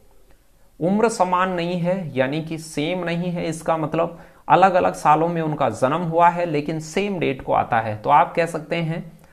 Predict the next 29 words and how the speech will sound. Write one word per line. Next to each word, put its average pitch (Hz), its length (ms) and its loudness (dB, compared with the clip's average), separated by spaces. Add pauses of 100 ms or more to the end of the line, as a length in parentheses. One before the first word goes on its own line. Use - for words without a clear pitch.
(220)
सत्रह 170 400 4
का 180 140 2
उम्र 170 260 2
का 170 180 2
छोटे 147 340 0
वाला 165 300 4
है, 170 380 -2 (320)
बड़े 131 300 2
वाला 151 260 2
बाईस 127 360 2
का 160 160 0
है, 156 160 -2
बीच 135 280 -6
में 139 100 -4
अठारह, 131 300 -2
उन्नीस, 123 420 -6
बीस, 113 240 -8
इक्कीस 117 360 -8
है। 104 140 -6 (280)
अब - 240 4
प्रश्न 254 360 2
की 269 120 2
लैंग्वेज 151 460 0
देखिए, 107 360 -6 (380)
प्रश्न 220 340 0
क्या 107 160 0
कह - 160 -2
रहा 110 140 4
है, 110 180 -6